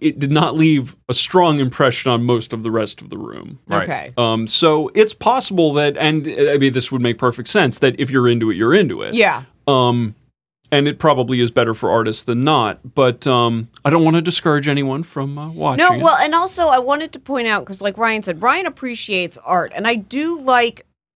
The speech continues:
Speaker 3: I like the sense of aesthetics that it gives you, because you get, 'cause all of the people interviewed in this, regardless, they all have a different sense of, like, of
Speaker 2: Mm-hmm.
Speaker 3: aesthetics, but they all are very attuned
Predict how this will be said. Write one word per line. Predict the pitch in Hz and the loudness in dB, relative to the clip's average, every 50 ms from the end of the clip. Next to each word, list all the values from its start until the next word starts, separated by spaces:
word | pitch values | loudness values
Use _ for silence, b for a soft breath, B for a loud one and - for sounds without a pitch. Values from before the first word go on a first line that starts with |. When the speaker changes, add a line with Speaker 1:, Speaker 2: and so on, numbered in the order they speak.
| _ _ _ _ _ _ _ _ _ _ _ _ _ _ _ | _ _ _ _ _ _ _ _ _ _ _ _ _ _ _
Speaker 3:
I | - 240 | -2 -2
like | 262 262 294 330 349 339 | 0 2 2 0 0 -2
the | - 320 320 | -8 -10 -8
sense | - - - 262 247 233 - | -6 -4 -2 -2 -2 -2 -4
of | 226 202 175 | -6 -4 -4
aesthetics | 185 165 - - - - - 175 160 156 147 135 - - - - | -6 -6 -6 -8 -8 -2 -2 0 0 0 -4 -8 -10 -12 -10 -6
that | - 160 156 | -6 -6 -6
it | 135 - | -8 -10
gives | - 175 175 165 147 151 | -10 -10 -10 -10 -10 -12
you, | 156 147 120 | -14 -14 -14
because | - - 180 - 202 190 175 | -14 -16 -12 -10 -10 -10 -10
you | 202 196 | -12 -6
get, | 190 254 262 269 262 _ _ _ _ _ _ | -2 -2 -2 -2 -4 _ _ _ _ _ _
'cause | - 240 - - _ | -12 -12 -12 -8 _
all | - 269 330 392 427 | -2 -2 -2 -2 -6
of | 440 466 | -10 -12
the | 294 | -16
people | 269 - 262 262 254 - 240 208 - _ | -16 -12 -10 -12 -10 -10 -12 -14 -12 _
interviewed | 208 220 226 220 214 190 170 185 180 180 170 160 156 | -10 -8 -8 -8 -10 -12 -12 -10 -10 -8 -8 -10 -12
in | - - 180 175 170 | -12 -12 -12 -12 -8
this, | 165 170 160 156 - - | -8 -8 -8 -8 -12 -14
regardless, | - 214 226 233 - 311 339 370 359 320 302 294 - | -8 -6 -6 -2 0 0 0 0 -2 -6 -10 -12 -6
they | - 262 269 | -2 0 2
all | 285 311 320 | 2 2 0
have | 330 302 240 | -2 -2 -4
a | 220 | -4
different | 180 156 - - 233 226 - - 240 233 - | -6 -6 -8 -8 -8 -8 -6 -8 -8 -8 -8
sense | - - - - 226 220 226 226 - - - _ | -10 -12 -8 -6 -4 -4 -6 -8 -10 -14 -14 _
of, | - 190 196 - - | -6 -6 -6 -6 -8
like, | - - 220 220 214 - _ _ | -8 -6 -4 -4 -4 -6 _ _
of | - 220 214 | -6 -6 -4
Speaker 2:
Mm-hmm. | |
Speaker 3:
aesthetics, | 226 165 185 - - 247 240 233 240 240 233 - - - - - | -6 -8 -8 -4 -2 0 0 0 0 -4 -6 -8 -12 -14 -12 -8
but | - 220 190 - | -6 -6 -4 -2
they | 233 220 - - | -4 -4 0 2
all | 220 254 277 294 302 294 - - | 4 4 6 4 4 2 2 0
are | 220 220 | 0 0
very | 208 185 175 175 196 214 226 226 233 226 208 | 0 -2 -4 -2 0 0 0 0 -2 -4 -6
attuned | - - 196 190 _ - - - 220 226 214 208 202 202 196 196 185 | -6 -6 -6 -6 _ -16 -16 -12 -10 -10 -8 -8 -10 -10 -10 -12 -14